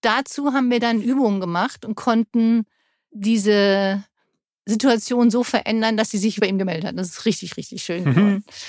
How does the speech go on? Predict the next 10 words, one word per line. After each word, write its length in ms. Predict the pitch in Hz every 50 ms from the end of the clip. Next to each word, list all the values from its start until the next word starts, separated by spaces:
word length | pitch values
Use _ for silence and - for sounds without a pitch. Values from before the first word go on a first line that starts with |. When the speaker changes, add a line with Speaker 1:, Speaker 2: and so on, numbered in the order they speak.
| - - - _ _ _ -
Speaker 1:
Sie 180 | 226 233 240
hat 140 | 233 277 262
ihr 140 | 240 247 247
ganzes 360 | 226 247 277 285 294 254 -
Gefühl 380 | - 254 220 - - - 311 349
dazu 340 | 339 254 202 - - - 190
verändert 800 | - - 180 165 - - 170 180 180 202 220 240 285 294 -
und 180 | - 226 208 202
hat 320 | 233 233 - - - - - _ _ _ _ _ _ _ _ _ _
dann 580 | 226 196 185 202 190 180 185 196 214 240 262